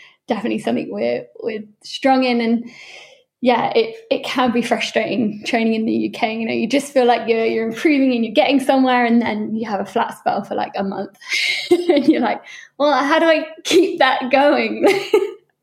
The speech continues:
So it's definitely frustrating, and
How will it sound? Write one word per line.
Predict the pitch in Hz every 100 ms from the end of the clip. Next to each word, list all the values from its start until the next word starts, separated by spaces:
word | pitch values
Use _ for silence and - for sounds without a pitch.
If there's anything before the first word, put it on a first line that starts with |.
| _ _ -
So | - - 659 -
it's | 226 -
definitely | - 320 294 294 -
frustrating, | 254 262 - 226 220 220 220
and | 220 220 -